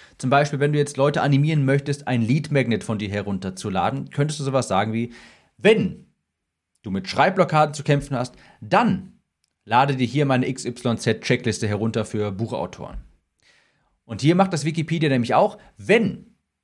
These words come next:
Sie Wikipedia regelmäßig nutzen, dann.“ Und natürlich werden hier sehr viele Leute innerlich mit dem Kopf nicken. „Ja, ich nutze Wikipedia schon ziemlich regelmäßig.“ Dann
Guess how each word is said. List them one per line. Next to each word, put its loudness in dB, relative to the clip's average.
Sie -6
Wikipedia 2
regelmäßig 0
nutzen, -4
dann.“ -4
Und -10
natürlich 2
werden 6
hier 4
sehr 0
viele 0
Leute 2
innerlich 0
mit -6
dem -4
Kopf 0
nicken. -6
„Ja, 2
ich -2
nutze 0
Wikipedia 2
schon 2
ziemlich -4
regelmäßig.“ -6
Dann 4